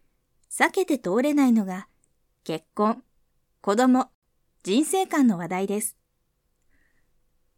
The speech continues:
前著の中で実は一番共感されたのが、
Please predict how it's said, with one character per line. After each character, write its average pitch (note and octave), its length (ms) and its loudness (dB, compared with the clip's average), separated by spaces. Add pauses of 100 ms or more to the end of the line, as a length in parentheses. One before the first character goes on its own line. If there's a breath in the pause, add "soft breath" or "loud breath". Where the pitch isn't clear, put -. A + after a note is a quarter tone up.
(160)
前 D#4+ 180 0
著 G#4 160 0
の D4 140 6
中 A#3 260 0
で F3+ 180 -4
実 F3 320 -8
は D4 120 2
一 G3+ 240 -6
番 E4 180 0
共 E4 200 0
感 E4 220 -4
さ E4 120 -2
れ E4+ 100 -2
た F4 100 -6
の E4+ 140 0
が、 G#3 240 -2